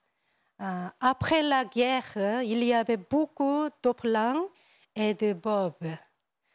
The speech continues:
L'Église les a pris en charge.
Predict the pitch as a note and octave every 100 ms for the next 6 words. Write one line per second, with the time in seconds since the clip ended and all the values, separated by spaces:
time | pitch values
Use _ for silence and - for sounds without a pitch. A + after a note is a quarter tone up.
0 | _ B3 B3+ C#4 D4 C4 C4 A#3+ A#3 G#3
1 | A3+ - - C4 C4+ - A3+ A3+ - C#4
2 | A3 F#3+ D#3+